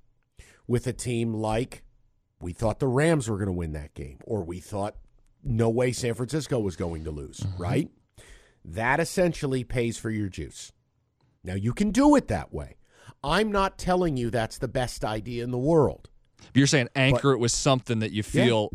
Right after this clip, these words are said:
Speaker 2: better about. Yeah, that's
Speaker 1: Yeah.
Speaker 2: one way to do it. I mean, the, the
Speaker 1: Uh, but I,
Speaker 2: compla-
Speaker 1: and again, I just, I, I don't know what to say. You cannot be in the business of buying the half point because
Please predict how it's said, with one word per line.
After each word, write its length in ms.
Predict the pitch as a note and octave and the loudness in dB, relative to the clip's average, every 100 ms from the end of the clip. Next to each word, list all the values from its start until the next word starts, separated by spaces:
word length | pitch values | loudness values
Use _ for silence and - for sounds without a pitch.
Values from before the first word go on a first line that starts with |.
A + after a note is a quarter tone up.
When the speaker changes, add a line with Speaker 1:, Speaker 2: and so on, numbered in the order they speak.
| G#2 | -8
Speaker 2:
better 420 | G2 A#2+ B2+ B2+ | 0 2 2 2
about. 380 | A#2 G2+ F2 E2 | 0 -2 -4 -4
Yeah, 240 | G#2+ A#2+ A#2+ | 0 0 0
that's 240 | G3 C4 | -4 -4
Speaker 1:
Yeah. 120 | D#3+ F#3+ | 0 2
Speaker 2:
one 100 | E3+ | 4
way 100 | D#3 | 4
to 80 | A2 | 2
do 180 | F#2+ C3+ | -2 -2
it. 120 | A#3 - - _ _ _ - - - - - _ _ _ - | -4 -14 -20 _ _ _ -20 -20 -20 -20 -20 _ _ _ -4
I 140 | B2 | 0
mean, 140 | C#3 C#3+ | 4 4
the, 80 | C3+ | 2
the 160 | - | 0
Speaker 1:
Uh, 40 | D3 | 2
but 200 | D3+ D3+ | 2 4
I, 80 | |
Speaker 2:
compla- 80 | G3+ | 4
Speaker 1:
and 80 | G3 | 4
again, 240 | F#3+ A3 - | 2 2 0
I 140 | C#3 | 0
just, 280 | D3 F3+ D3+ | 2 2 -2
I, 160 | D3+ D3+ | -4 -4
I 80 | B2+ | 0
don't 160 | D#3 E3 | 2 2
know 80 | D#3+ | 2
what 220 | D3+ D3 | 2 -2
to 100 | D3+ | -6
say. 400 | B2+ E3+ F3 - _ _ _ _ _ - | -6 -2 -2 -4 _ _ _ _ _ -4
You 160 | C3+ | -4
cannot 460 | C#3+ - D#3 D3+ D#3+ | -2 -2 0 0 0
be 120 | E3 | 0
in 60 | E3 | 0
the 80 | |
business 420 | D3+ D3+ A#2+ C#3+ - | 2 0 0 -4 -4
of 120 | A#2 | 0
buying 340 | B2+ B2 B2+ | 2 2 0
the 100 | B2 | -2
half 280 | A#2 A#2+ - | -2 -2 -4
point 340 | - F#3+ G3 | -2 0 0
because 380 | - A#2+ C#3+ A2+ | -4 -2 -2 -4